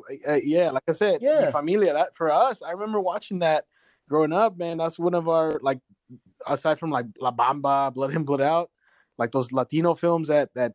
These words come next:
Speaker 1: that I used, I grew up on.
Speaker 2: Yeah.
Speaker 1: Yeah. Oh, yes.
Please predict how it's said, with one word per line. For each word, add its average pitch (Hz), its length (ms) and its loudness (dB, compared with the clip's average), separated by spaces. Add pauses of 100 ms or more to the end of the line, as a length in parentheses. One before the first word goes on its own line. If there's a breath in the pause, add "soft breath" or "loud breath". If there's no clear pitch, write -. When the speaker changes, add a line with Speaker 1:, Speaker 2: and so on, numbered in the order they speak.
Speaker 1:
that 117 160 0
I 117 60 2
used, 131 180 -2 (180)
I 120 60 -2
grew 127 220 2
up 226 140 0
on. 196 200 4
Speaker 2:
Yeah. 175 80 0
Speaker 1:
Yeah. 156 200 -2 (600)
Oh, 165 260 2
yes. 160 400 0